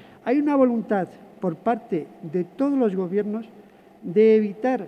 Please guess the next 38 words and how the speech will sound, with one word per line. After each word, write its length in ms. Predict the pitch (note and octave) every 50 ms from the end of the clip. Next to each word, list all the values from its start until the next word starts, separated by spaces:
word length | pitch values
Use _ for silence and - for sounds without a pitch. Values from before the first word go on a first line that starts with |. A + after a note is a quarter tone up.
| - - - - -
ese 260 | B3+ B3 - C4+ B3+
treinta 360 | - B3+ B3+ B3 - A#3 A3
por 160 | F#3 G#3+ G3
ciento 340 | - - A#3 G#3+ F3+ - F3
de 120 | F3 F3+
gasto 360 | F3 G3 G3+ G3 - F3+ D#3 D3 -
que 80 | G3+
hay 140 | G3 G3 F#3+
en 80 | F3 E3+
las 160 | F3 E3+ E3
comunidades 480 | - - E3 E3 F3 F3+ F#3+ F#3+ - -
autónomas 500 | F3 D3+ - F#3+ F3 E3+ D3+ C#3+ C3 - - C#3+
de 100 | E3+ E3+
gasto 300 | F3+ G#3 - - G#3+ F#3
sanitario 600 | - F3 D#3 D3 C#3 C#3 - F#3 F3+ G3 A3 A#3 - - - - - - - - - - _ _ _ _ _ _ _ _ -
y 100 | C4+ C4
que 120 | - C#4
se 80 | - B3
lo 100 | A3+ F#3+
gaste 340 | A3 B3 A#3+ - - B3+ C4
otro, 300 | C#4 A3 - D3+ B2 B2+ - -
y 80 | F3+ G#3+
ese 240 | A#3 - - B3+
otro 320 | B3+ A#3+ - A3 A#3+ A#3 - -
es 80 | G3+ F#3+
la 160 | G3 G3 F#3
sanidad 340 | - G#3 F#3+ F#3 F#3+ F#3+ F#3
privada. 400 | F#3 F#3+ F3+ F3+ A3 G#3 D#3+ D3+
¿Y 40 |
la 120 | D#3 F3 D#3+
sanidad 340 | - F#3+ F#3 G#3 B3 B3 B3
privada 420 | - B3+ A#3+ B3+ B3+ B3 A#3+ B3
cómo 340 | - - A#3+ A#3+ A#3+ B3 - - -
lo 160 | F#3+ G3 G3+
gasta? 380 | G3+ A#3+ A#3+ A3+ - - D3 B2+ - - - - - - - -
Pues 160 | E3 - -
ellos 280 | G#3 G#3 A#3 A3 -
invierten 600 | B3 A#3 A3 G3+ B3+ B3+ - - - B3+ A#3+ A#3+